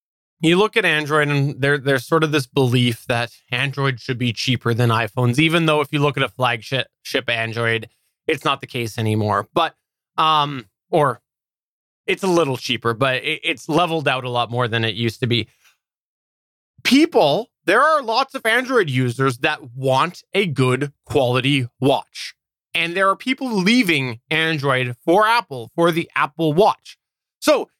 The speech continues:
if Samsung can do that, and they can go toe-to-toe with an Apple Watch, but they have to charge you an Apple Watch price, as long as it works properly, as long as it has those functions,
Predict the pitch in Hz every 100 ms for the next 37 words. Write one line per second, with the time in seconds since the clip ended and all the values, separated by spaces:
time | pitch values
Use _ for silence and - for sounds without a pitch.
0 | - 196 - 269 302 262 262 226 240 311
1 | 254 190 120 98 - _ _ 175 156 226
2 | 196 233 254 320 277 254 262 226 247 254
3 | 202 208 233 214 196 226 240 214 208 226
4 | 196 - 196 175 175 220 - 214 214 254
5 | 185 160 151 175 202 202 196 247 - -
6 | 262 185 143 _ _ _ _ - 175 143
7 | 123 131 185 277 277 302 180 143 - -
8 | 120 - 104 92 - _ _ - 147 135
9 | 127 151 220 262 226 240 214 247 - 247
10 | 269 - 110 117